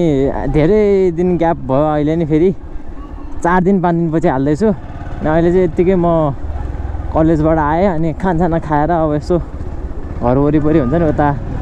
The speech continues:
झोरतिर, त्यतै अब अस्ति झोर मासतिर गएको थिएँ, अब चाहिँ त्यही झोर जाने ठाउँतिरै हो, तर अर्कै ठाउँमा हुन्छ नि, कहिले पनि नगएको ठाउँतिर अब यसो नयाँ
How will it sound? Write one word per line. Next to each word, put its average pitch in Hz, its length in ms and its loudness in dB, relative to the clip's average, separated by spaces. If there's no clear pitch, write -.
झोरतिर, 151 440 2
त्यतै 170 240 2
अब 156 140 0
अस्ति 180 240 0
झोर 143 180 2
मासतिर 170 320 0
गएको 175 160 0
थिएँ, 214 80 2
अब 175 160 0
चाहिँ 190 160 0
त्यही 233 160 4
झोर 170 320 2
जाने 202 160 0
ठाउँतिरै 196 480 0
हो, 233 80 0
तर 220 160 0
अर्कै 196 320 -2
ठाउँमा 190 240 0
हुन्छ 135 160 0
नि, 180 80 -4
कहिले 175 240 2
पनि 190 160 0
नगएको 165 320 0
ठाउँतिर 156 340 0
अब - 80 -
यसो 170 240 0
नयाँ 160 240 2